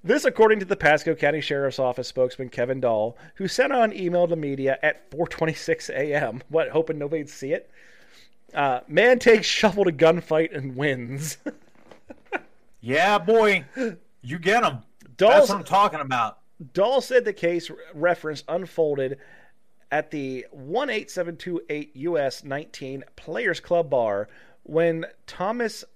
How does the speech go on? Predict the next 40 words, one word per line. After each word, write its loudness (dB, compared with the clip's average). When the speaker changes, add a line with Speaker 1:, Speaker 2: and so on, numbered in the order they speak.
Speaker 1:
Alapena -4
of -4
Orlando 2
walked -2
out 2
of -2
the -2
bar 2
and -8
got -2
into -8
his -4
truck -6
to -8
attempt -10
to -10
leave. -6
As -2
Alapena 0
was -2
in 0
his -6
truck, 0
a 2
man 2
approached -4
the -6
driver's -4
side -2
door 4
and, -4
without -2
warning, -2
fired 2
five 0
shots 0
with -12
a -2
handgun. -2
<laughs> -20